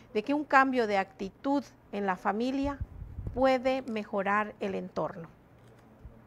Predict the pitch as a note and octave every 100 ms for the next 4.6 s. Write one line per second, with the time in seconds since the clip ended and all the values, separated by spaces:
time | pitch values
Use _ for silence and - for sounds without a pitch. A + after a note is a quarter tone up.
0 | - - - - - - - C4+ E4 F#4+
1 | E4 C4+ G#3+ - G#3+ - D4+ - C#4+ -
2 | G#3+ G3+ - B3 A#3+ A#3+ B3 A#3+ A3+ G#3+
3 | A3+ - G#3 G#3+ A#3+ A#3 A3+ - F#3+ G3
4 | G#3+ G#3+ G#3+ G#3 - -